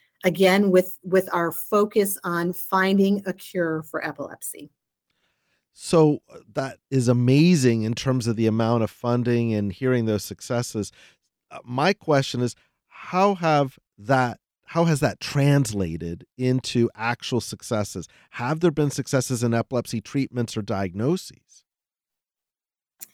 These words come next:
Speaker 1: So I, I think, um, we're playing the long game. Uh, and, and so this is going to take time. There's a lot that we still don't understand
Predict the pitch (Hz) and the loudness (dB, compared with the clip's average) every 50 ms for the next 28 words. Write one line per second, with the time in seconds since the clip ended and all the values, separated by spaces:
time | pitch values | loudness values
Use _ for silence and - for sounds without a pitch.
0 | _ _ _ _ _ _ _ _ _ _ _ _ - - - 339 311 302 302 294 | _ _ _ _ _ _ _ _ _ _ _ _ -4 -2 2 4 4 4 4 2
1 | 247 247 277 269 247 240 247 - 302 311 320 294 - - - 277 - 233 226 233 | 2 0 0 2 0 -2 0 0 -2 -2 -2 -2 -4 -8 -14 -8 -4 -2 -2 -2
2 | 240 254 233 202 269 - - - - 277 269 277 294 285 285 262 254 226 214 214 | -2 -4 0 0 0 0 0 -2 -2 0 2 2 2 2 0 -2 0 0 0 0
3 | 220 220 190 185 170 156 147 160 185 240 - - _ _ _ - 196 196 190 185 | 0 0 0 -2 -2 -4 -4 -6 -8 -8 -10 -14 _ _ _ -6 -4 -2 -2 -2
4 | 180 180 180 185 - 196 196 202 202 202 202 214 208 - - 208 202 233 226 - | -2 -2 -4 -4 -4 -6 -6 -6 -4 -4 -4 -4 -2 -2 -2 -2 0 -2 -2 -4
5 | 247 208 233 226 220 220 208 202 - - 220 190 196 - - 196 196 202 214 214 | -4 -4 -2 0 0 0 -2 -2 -4 -4 -6 -6 -6 -6 -4 -2 -2 0 0 0
6 | 202 190 196 202 185 180 190 190 196 196 196 - - 214 - 202 214 196 202 - | -2 -2 -2 -4 -4 -4 -4 -4 -4 -4 -6 -6 -8 -8 -6 -6 -8 -8 -8 -12
7 | - - 202 196 196 202 196 196 190 190 202 196 - 190 190 202 190 190 196 196 | -8 -4 -2 0 0 0 0 -2 -2 -4 -6 -6 -4 -2 0 0 0 0 -2 -4
8 | - - - - 170 160 170 170 185 226 262 269 | -10 -10 -6 -4 -2 -2 -2 -4 -4 -4 -4 -6